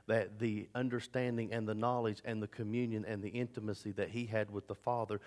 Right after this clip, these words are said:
would continue to trickle down through generation to generation to generation, a legacy of progeny, that he would be the pro-, the, the, the progenitor, the progener,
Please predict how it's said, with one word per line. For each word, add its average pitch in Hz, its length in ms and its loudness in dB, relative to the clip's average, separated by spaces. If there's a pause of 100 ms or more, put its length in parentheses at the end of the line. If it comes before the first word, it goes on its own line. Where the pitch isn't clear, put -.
(220)
would 117 180 2
continue 120 580 2
to - 140 -8
trickle 113 400 -2
down 110 340 2
through 107 200 -4
generation 107 580 -2
to 107 100 -8
generation 101 640 -2
to - 100 -16
generation, 101 600 -2 (300)
a 104 100 6
legacy 123 580 4
of 113 160 -2
progeny, 104 600 0
that 101 160 2
he 123 140 0
would 131 180 2
be 120 100 4
the 104 100 -2
pro-, - 300 -2 (240)
the, 107 260 4
the, 104 220 2 (300)
the 117 100 2
progenitor, 120 1160 2 (880)
the 113 80 -2
progener, 113 760 4